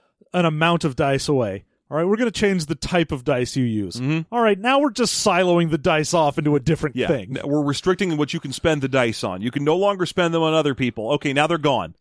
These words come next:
Speaker 1: <laughs> Yeah, it's, it was one way in which fighters were able to very functionally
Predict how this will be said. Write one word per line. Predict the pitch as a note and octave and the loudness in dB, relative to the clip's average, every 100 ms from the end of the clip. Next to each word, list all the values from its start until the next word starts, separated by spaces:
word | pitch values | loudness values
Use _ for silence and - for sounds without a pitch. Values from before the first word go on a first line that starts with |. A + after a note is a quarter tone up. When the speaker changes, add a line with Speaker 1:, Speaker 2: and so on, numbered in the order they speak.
| D#3+ | -6
Speaker 1:
<laughs> | - - | -6 -6
Yeah, | E3+ E3 C3+ G2 | -4 -2 -2 -4
it's, | F#3+ F#3 - - - _ _ _ _ _ _ - - | -2 0 0 -4 -6 _ _ _ _ _ _ -16 -8
it | - F#3+ | -2 0
was | F#3+ D3 | 2 0
one | C3 D#3+ C4+ C4 | 0 0 2 0
way | F#3+ E3+ | 0 0
in | D#3+ C#3 D3 C3+ | -2 -2 -4 -2
which | C#3+ C#3 - - - | 0 0 -4 -10 -12
fighters | - - E3 F3 E3+ B2 | -8 -2 0 2 0 0
were | C#3 D3 | -2 -2
able | C#3 D3 D3 D3 - | -2 -2 -2 -4 -6
to | - D#3+ C#3 C3+ C3 B2 - _ _ _ _ _ | -4 0 2 2 2 -2 -6 _ _ _ _ _
very | B2 A2 F3 G#3 G#3+ F#3 | -20 -2 0 2 2 0
functionally | - - F#3 F#3 - G3 E3+ D#3+ D#3 | -6 -4 -2 0 -2 -2 0 0 -2